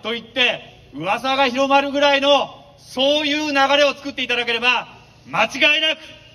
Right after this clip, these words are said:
山崎真之輔さん、もう実力、そして実績、何しろ性格が真面目だということが一番大事なんです。その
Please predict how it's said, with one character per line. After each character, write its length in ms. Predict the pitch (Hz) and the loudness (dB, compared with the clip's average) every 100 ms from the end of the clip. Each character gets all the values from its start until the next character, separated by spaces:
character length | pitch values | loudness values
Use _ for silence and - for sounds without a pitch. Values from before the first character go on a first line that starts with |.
| - _ | -20 _
山 220 | 165 214 233 | -10 -8 -6
崎 180 | 226 | -8
真 120 | 226 220 | -10 -10
之 120 | 220 | -8
輔 160 | 240 | -6
さ 360 | 233 233 208 - - _ _ _ _ _ _ _ - | 0 0 0 -8 -20 _ _ _ _ _ _ _ -8
ん、 40 | |
も 120 | 240 | -6
う 60 | 208 | -6
実 280 | 208 214 247 | -10 -8 -2
力、 240 | 269 277 277 240 - | -2 2 0 -2 -10
そ 160 | 233 233 | -10 -8
し 40 | |
て 120 | 254 | -8
実 340 | 214 233 277 240 | -8 -6 -6 0
績、 460 | 277 233 - - _ _ _ _ _ _ _ _ _ | 0 -2 -10 -20 _ _ _ _ _ _ _ _ _
何 280 | 170 302 302 | -2 -2 -2
し 100 | 226 | -4
ろ 260 | 208 143 - - | -6 -6 -14 -20
性 380 | - 233 262 294 | -12 0 0 0
格 220 | 302 254 | -4 -4
が 120 | 302 | -4
真 160 | 269 254 | -2 -4
面 80 | 262 | 0
目 60 | |
だ 120 | 285 285 | 0 0
と 80 | |
い 40 | 269 | -4
う 20 | |
こ 80 | 220 | -8
と 60 | |
が 80 | 214 | -8
一 180 | 180 247 | -8 0
番 260 | 311 311 294 | 2 2 -2
大 200 | 262 262 | -2 -2
事 60 | |
な 120 | 262 233 | -6 -8
ん 40 | |
で 100 | 156 | -10
す。 140 | - - _ _ _ _ _ | -18 -20 _ _ _ _ _
そ 160 | - | -4
の 80 | 269 | 2